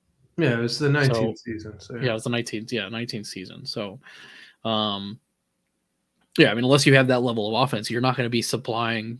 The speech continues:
Speaker 2: multiple, uh, wide receivers, a-, at least as high level draft picks, uh, in most years, right? So, um, that's my big ding there.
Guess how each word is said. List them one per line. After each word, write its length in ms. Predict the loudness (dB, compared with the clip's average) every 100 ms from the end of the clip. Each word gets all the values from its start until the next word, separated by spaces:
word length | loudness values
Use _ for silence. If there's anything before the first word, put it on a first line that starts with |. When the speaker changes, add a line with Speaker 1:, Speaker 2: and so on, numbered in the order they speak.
| -6
Speaker 2:
multiple, 680 | -2 0 0 -2 -2 -4 -8 _ -20 _ -14
uh, 240 | -10 -8 -4
wide 200 | -2 -2
receivers, 720 | -2 -2 -2 -4 -6 -10 -12 _ _ _ _ -18
a-, 480 | -16 -16 -16 -14 -8
at 140 | -2
least 160 | -2 0
as 140 | -4
high 240 | -2 0 0
level 240 | -2 -4
draft 340 | -6 -6 -6
picks, 380 | -10 -12 -14 -16 _ _ -20 _ _ -12
uh, 180 | -12 -8
in 120 | -4
most 280 | -2 -2 -4
years, 320 | -8 -8 -8
right? 180 | -6 -6 -8
So, 400 | -4 -4 -4 -10 -20 -20 -20 -20 _ -14
um, 420 | -14 -12 -14 -14 _ _ _ _ _ _ _ -14 -12 2
that's 220 | 2 4
my 100 | 4
big 220 | 4 2
ding 180 | 2 0
there. 360 | -2 -4 -4